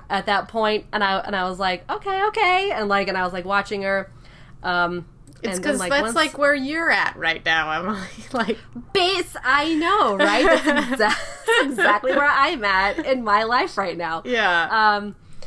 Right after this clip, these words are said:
Speaker 1: but yeah, so I, so I really enjoyed watching that 'cause it just felt so real to me personally. And then, and then I also, I also just don't like watching characters, like, suffer. So, like, this
Speaker 2: Yeah.
Speaker 1: movie just, when bad thing kept happening after bad thing, I just get so, like,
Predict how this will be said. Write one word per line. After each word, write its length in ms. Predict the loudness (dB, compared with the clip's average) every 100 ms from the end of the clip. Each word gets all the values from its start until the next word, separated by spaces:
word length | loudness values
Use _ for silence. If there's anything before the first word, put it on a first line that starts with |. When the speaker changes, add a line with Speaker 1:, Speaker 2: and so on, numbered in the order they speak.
| -12 -12 -4
Speaker 1:
but 80 | 0
yeah, 160 | 0
so 160 | 2 2
I, 100 | 2
so 120 | 0
I 40 | 0
really 300 | 0 0 0
enjoyed 300 | 2 0 2
watching 400 | 0 0 -4 -2
that 180 | -2
'cause 100 | -4 -8
it 40 |
just 160 | -8 -4
felt 180 | -4 -2
so 160 | -2
real 420 | -2 -2 -2 -2 -4 -8
to 140 | -4
me 280 | 0 0 0
personally. 600 | -4 -6 -6 -8 -6 -6
And 160 | -4
then, 280 | -2 -2 -4 -10 -20 -20 -8
and 160 | -4
then 140 | -4 -2
I 120 | 0
also, 500 | 0 0 -4 -4 -6 -12 -12 -6
I 80 |
also 240 | -6 -6 -8
just 180 | -8 -6
don't 180 | -6
like 220 | -2 -2 0
watching 320 | -4 -6 -10
characters, 580 | -8 -8 -8 -10 -10 -10
like, 160 | -12
suffer. 480 | -10 -10 -10 -12 -14
So, 220 | -8 -6
like, 220 | -4 -2
this 100 | 0
Speaker 2:
Yeah. 320 | 2 4 4 2
Speaker 1:
movie 140 | 0
just, 240 | -4 -8 -4
when 220 | -4 -4
bad 400 | -2 0 -2 -2
thing 160 | -4
kept 200 | -2 -4
happening 380 | -2 -4 -2 -2
after 220 | -2 -4
bad 320 | -2 0 2 0
thing, 260 | -2 -2 -2 -4
I 100 | -4
just 220 | -6 -2
get 200 | -2 -2
so, 380 | -4 0 0 0
like, 300 | 0 -2